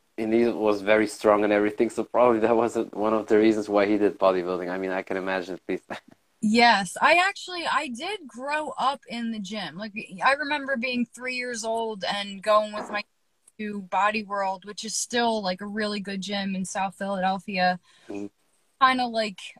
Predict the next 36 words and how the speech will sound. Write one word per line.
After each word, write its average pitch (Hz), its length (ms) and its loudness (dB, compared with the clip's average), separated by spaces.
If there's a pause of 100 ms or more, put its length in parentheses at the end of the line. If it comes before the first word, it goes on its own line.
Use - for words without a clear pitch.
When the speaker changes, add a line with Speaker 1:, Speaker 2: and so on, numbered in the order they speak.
Speaker 2:
I 214 80 -4
don't 220 80 -6
wanna 214 160 -8
say 208 180 -8
playing 214 400 -6
on 202 140 -6
the 185 80 -8
equipment, 208 560 -2
but 202 260 0
pretty 233 200 -6
much 214 260 -4
playing 226 340 -2
on 220 140 -6
the 202 100 -6
equipment, 208 560 -4
like 208 200 -10
the 208 100 -8
rower, 214 500 4
Speaker 1:
Yeah. 185 60 2
Speaker 2:
I 196 120 -4
would 196 80 -18 (200)
kinda 208 180 -12
just, 196 260 -18
like, 196 300 -10
you 196 80 -16
know, 185 160 -8
play 202 280 -6
on 202 180 -6
the 190 80 -16
seat 202 360 -10
that 190 140 -8
goes 196 260 -12
back 190 260 0
and 185 120 -6
forth. 214 480 0
And 196 340 0